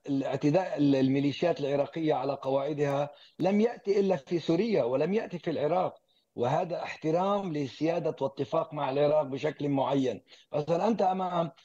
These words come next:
صحيح وحدة، آه، آه، آه،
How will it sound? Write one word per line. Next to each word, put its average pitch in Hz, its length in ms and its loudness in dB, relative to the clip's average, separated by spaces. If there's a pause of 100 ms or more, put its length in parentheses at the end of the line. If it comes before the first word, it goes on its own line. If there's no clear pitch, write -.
(420)
صحيح 208 380 0
وحدة، 170 440 -2
آه، 156 40 0
آه، 139 720 -4
آه، 120 840 -10